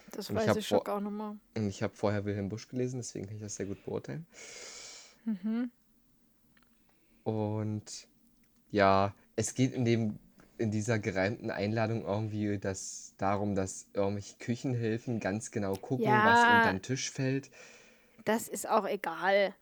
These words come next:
Speaker 1: Es war irgendein Hinweis auf das, was passiert, und das erzählen wir ja jetzt gleich, also
Speaker 2: Genau.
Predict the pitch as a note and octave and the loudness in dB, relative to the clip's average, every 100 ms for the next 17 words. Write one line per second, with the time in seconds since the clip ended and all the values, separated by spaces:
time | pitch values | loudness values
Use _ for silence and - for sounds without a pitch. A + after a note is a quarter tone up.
0 | _ _ - A3+ A#3 A#3 B3+ - A#3 A#3+ | _ _ -6 -4 2 6 6 6 4 4
1 | B3 G#3 A#3 A3+ A3+ A#3+ A#3 A3+ A3+ A3+ | 2 0 0 2 4 4 6 6 6 6
2 | A3 G#3+ - A3 A#3 A3+ A3+ A3+ - G#3 | 2 0 -2 0 2 2 2 0 0 -2
3 | G#3 A#3 A#3+ A#3 A3 G3+ G#3 G#3+ - G#3 | -2 2 4 4 2 -2 -2 -2 -2 -2
4 | G3+ G3 F#3+ F#3+ - F3 F3 F#3 - F3 | 0 0 0 -2 -4 -2 -2 -2 -6 -8
5 | F#3 F#3 G3 A#2 C#2+ | -4 -2 2 2 0